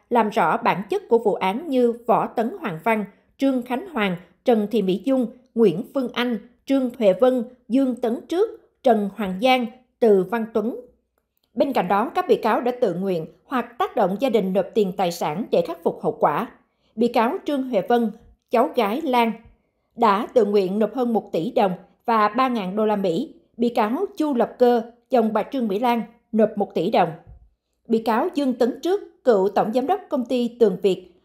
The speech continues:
sau khi bị khởi tố đã trả lại cho ngân hàng S C B hơn tám trăm mười ba tỷ đồng. Bị cáo Dương Tấn Trước cũng xin nộp lại hơn hai ngàn hai trăm tỷ đồng đã nhận của bị cáo Trương Mỹ Lan và nộp khắc phục thêm năm mươi hai tỷ đồng. Bị cáo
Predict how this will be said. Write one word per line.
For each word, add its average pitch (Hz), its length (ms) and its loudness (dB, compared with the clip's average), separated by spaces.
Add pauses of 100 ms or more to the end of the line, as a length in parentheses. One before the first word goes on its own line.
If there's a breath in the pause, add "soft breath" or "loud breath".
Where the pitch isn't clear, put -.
(160)
sau 285 180 -2
khi 277 200 -4
bị 202 180 0
khởi 175 140 0
tố 220 380 0
đã 196 220 2
trả - 160 -2
lại 220 220 -2
cho 262 80 -4
ngân 254 180 -2
hàng 202 340 -6
S - 240 -2
C 220 100 2
B 214 40 2 (400 loud breath)
hơn 233 360 2
tám 226 280 -2
trăm 277 140 -2
mười 190 100 -2
ba 190 160 0
tỷ 185 200 -6
đồng. 185 240 2 (380)
Bị 233 100 -2
cáo 240 280 0
Dương 262 300 -2
Tấn 247 220 0
Trước 392 280 -2
cũng 220 220 0
xin 277 260 -2
nộp 220 160 -2
lại 185 180 2
hơn 240 360 0
hai 262 140 -2
ngàn 190 240 -2
hai 214 180 -4
trăm 208 240 -2
tỷ 202 120 -2
đồng 175 220 2 (300 loud breath)
đã 214 120 2
nhận 233 300 0
của 214 160 2
bị 220 140 2
cáo 220 360 -2
Trương 226 180 -4
Mỹ 175 100 -2
Lan 220 220 2 (380 soft breath)
và 226 220 4
nộp 220 300 0
khắc 381 220 -10
phục 233 240 2
thêm 240 300 0
năm 247 120 0
mươi 240 100 0
hai 226 200 -2
tỷ 190 180 -4
đồng. 185 200 2 (1040)
Bị 240 120 4
cáo 240 360 0